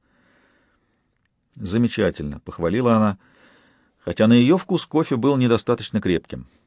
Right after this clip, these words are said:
"Благодарю", — улыбнувшись уголком рта, отозвался Данте. "Я не стыжусь своей бедной руки". В доказательство своих слов он поднял руку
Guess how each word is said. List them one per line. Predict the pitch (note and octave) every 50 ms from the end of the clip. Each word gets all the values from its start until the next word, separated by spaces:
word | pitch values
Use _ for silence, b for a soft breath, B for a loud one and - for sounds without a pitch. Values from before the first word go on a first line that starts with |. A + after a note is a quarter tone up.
| _ _ _ _ _ _ - _ _ _
"Благодарю", — | - C#2+ C#2+ D2 C#2+ D2+ D2 D2 C#2+ E2 G2+ A2+ A2+ _ _ _ _ _ _ -
улыбнувшись | F#2 F2+ F#2 F2+ E2 F#2+ G#2+ A#2 - - G#2 F#2+ -
уголком | G2+ F#2+ F#2+ F#2+ F#2 - G2+ F2+ D#2+
рта, | D#2 - - G#2+ A2 B2
отозвался | - - F#2+ - G2+ F2+ F2 G2+ G2 F2+ - A2 F#2
Данте. | F#2 G2 F2+ F2 D#2+ - E2 - b b b b b b b b b b b b b b b b b b b _ _ _ _ -
"Я | E2 E2+ F#2+ B2 C3+ D3 D3 D3
не | D3 C#3+
стыжусь | B2+ - - D3+ D3 C3+ D3 D3 A2+ F#2+ - - - _
своей | - - G#2 G#2 G#2+ G#2+ G#2
бедной | F#2+ G#2+ A2 G#2 F2+ G2+ G2
руки". | G2 G#2 G#2 - - D3+ D#3+ C3 - b b b b b b b b b _ _ _ _ _ _ _ _ _ _ _ _ _ -
В | - E2
доказательство | E2 F#2 F#2+ G2+ F2 F#2 G#2 F#2 - F2+ E2 - - - E2+
своих | - - F#2 F2+ F2 -
слов | - G#2 G2 F2+ -
он | F2+ F2 E2
поднял | - - G#2 G2 E2+ D#2 F2+ F2 E2+
руку | F2 F#2+ F2+ - - E2 D#2 D#2+